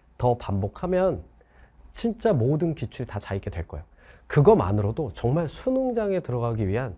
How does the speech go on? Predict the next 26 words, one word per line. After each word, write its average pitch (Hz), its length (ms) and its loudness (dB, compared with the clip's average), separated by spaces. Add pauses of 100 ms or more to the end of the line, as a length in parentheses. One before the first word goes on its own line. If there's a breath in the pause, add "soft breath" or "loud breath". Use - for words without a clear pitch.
한 - 200 -6
칠십 - 380 -4
프로는 190 260 2
완성이 98 380 -4
되는 87 260 -4
거거든. 71 280 -10 (640)
그렇게 190 680 0
이 131 260 0
강의로 101 480 -6 (120)
모든 113 300 -2
걸 147 120 -6
완성하세요. 82 500 -10 (260)
대부분을 220 440 2
완성할 104 340 -2
수 - 100 -12
있어요. 80 220 -12 (760 soft breath)
자, 127 200 8
그런 202 340 8 (100)
의도로 226 400 6
제작했기 135 480 2
때문에 135 300 -2 (240 loud breath)
쌤이 208 380 10
왜 180 260 4
이렇게 165 380 2
교재 160 280 6
활용법을 151 800 2